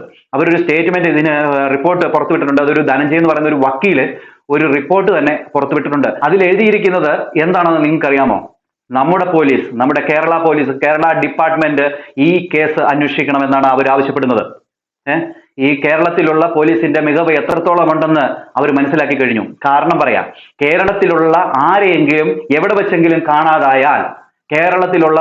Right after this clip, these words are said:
പോലീസ് ആയിക്കോട്ടെ, കേരളത്തിന്റെ സംവിധാനങ്ങളായിക്കോട്ടെ, കേരള ജനതകളായിക്കോട്ടെ, ഒരാൾ പോലും ചുമ്മാതെ ഇരിക്കില്ല.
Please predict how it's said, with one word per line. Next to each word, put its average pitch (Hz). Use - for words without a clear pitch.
പോലീസ് 170
ആയിക്കോട്ടെ, 151
കേരളത്തിന്റെ 160
സംവിധാനങ്ങളായിക്കോട്ടെ, 156
കേരള 160
ജനതകളായിക്കോട്ടെ, 151
ഒരാൾ 170
പോലും 165
ചുമ്മാതെ 156
ഇരിക്കില്ല. 147